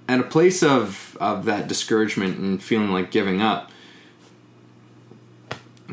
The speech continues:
it can be a really profound time to actually really reconnect to what it is that you're doing. You've, I know you've personally had a relatively recent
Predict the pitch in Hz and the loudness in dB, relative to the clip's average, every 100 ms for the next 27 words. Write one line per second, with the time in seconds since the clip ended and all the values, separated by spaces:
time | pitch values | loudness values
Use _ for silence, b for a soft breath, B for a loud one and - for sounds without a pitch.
0 | - 131 147 185 165 139 131 123 - 120 | -4 0 2 4 4 6 4 2 0 -2
1 | 120 127 131 131 - - - 120 117 117 | 4 4 4 2 -2 -6 2 4 6 4
2 | 120 113 - - - - - - - - | 2 0 -6 -20 -20 -20 -20 -20 -20 -20
3 | - - - - - 117 117 117 113 98 | -20 -20 -20 -14 -2 2 2 2 -2 -2
4 | 95 - - - 98 - - 113 110 107 | -6 -10 -8 -2 -2 -2 -2 0 2 0
5 | 101 95 101 98 110 113 98 - - - | 0 0 -2 0 -2 0 -2 -6 -12 -12
6 | - - - - - - - - - - | -20 -20 -20 -20 -20 -20 -20 -20 -12 0
7 | 117 107 101 90 - - 110 107 107 107 | 2 4 2 0 -6 -4 0 2 2 0
8 | 101 - 98 117 110 98 98 107 135 98 | -2 -2 0 2 2 0 -2 -2 -4 -2
9 | 110 101 92 113 110 - 135 - 127 107 | 0 0 -2 -2 -2 2 2 4 2 2
10 | 101 104 104 101 95 B B B B - | 0 0 0 0 -2 B B B B -6
11 | 92 - - - - 120 123 147 151 135 | -6 -6 -20 -20 -6 2 6 6 6 2
12 | 110 110 98 101 - 95 82 | 2 0 2 2 0 -2 -4